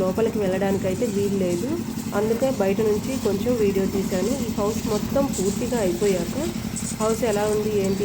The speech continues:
అనేది కూడా వీడియో తీస్తానండి. ఇది రెండు సెంట్లు స్థలం పక్క పక్కనే వీళ్ళు కొనుక్కొని హౌస్ అయితే కట్టుకుంటున్నారు. దాని పక్కనే ఇంకో ఇల్లు ఉందండి. ఆ హౌస్‌ను అయితే నేను వీడియో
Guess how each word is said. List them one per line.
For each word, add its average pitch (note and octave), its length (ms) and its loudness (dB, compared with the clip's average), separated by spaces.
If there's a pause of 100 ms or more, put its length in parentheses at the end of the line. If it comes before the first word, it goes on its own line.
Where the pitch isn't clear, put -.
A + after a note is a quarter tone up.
అనేది F3+ 300 0
కూడా G3+ 160 2 (100)
వీడియో G3 300 4
తీస్తానండి. F#3 560 -2
ఇది A3+ 180 2
రెండు G3 280 2
సెంట్లు G#3+ 280 -2
స్థలం G3 240 -2 (120)
పక్క G3 260 -2
పక్కనే G3+ 340 -2
వీళ్ళు F#3+ 240 0
కొనుక్కొని G3 440 -2 (100)
హౌస్ F#3 220 -2
అయితే G3 200 -2
కట్టుకుంటున్నారు. F3 640 -4 (560)
దాని A3+ 180 2 (100)
పక్కనే C4+ 380 -2 (260)
ఇంకో A#3+ 260 2
ఇల్లు A3 200 -2
ఉందండి. G3+ 320 -2 (140)
ఆ - 20 -2 (100)
హౌస్‌ను F#3+ 340 -2
అయితే G3 200 -2
నేను G3+ 220 0
వీడియో G3+ 200 2